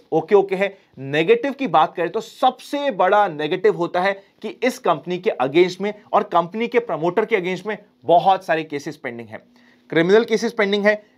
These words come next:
इनकम टैक्स के केसेस पेंडिंग है, जो इस आईपीओ के लिए एक बड़ी रिस्क हो जाती है। Although जब हम फाइनेंशियल्स को चेकआउट करते हैं या फिर जो डिस्क्लोजर्स है उसे चेकआउट करते हैं, वहां पे इसके जो कंटिजेंट लायबिलिटी का फिगर है वो ठीक ठाक दिखा रहा है, पर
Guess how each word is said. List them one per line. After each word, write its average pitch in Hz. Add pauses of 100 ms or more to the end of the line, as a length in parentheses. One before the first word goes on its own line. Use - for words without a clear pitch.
(120)
इनकम 208
टैक्स 254
के 262
केसेस 226
पेंडिंग 208
है, 220 (240)
जो 190 (120)
इस 233
आईपीओ 160
के 196
लिए 170
एक 147
बड़ी 208
रिस्क 196
हो 143
जाती 160
है। 208 (100)
Although 220
जब 240
हम 262
फाइनेंशियल्स 165
को 262
चेकआउट 180
करते 139
हैं 208
या 170
फिर 180
जो 233
डिस्क्लोजर्स 208
है 254
उसे 233
चेकआउट 170
करते 135
हैं, 214 (240)
वहां 143
पे 202
इसके -
जो 294
कंटिजेंट 202
लायबिलिटी 180
का 220
फिगर 190
है 285 (240)
वो 311
ठीक 320
ठाक 302
दिखा 208
रहा 170
है, - (200)
पर 254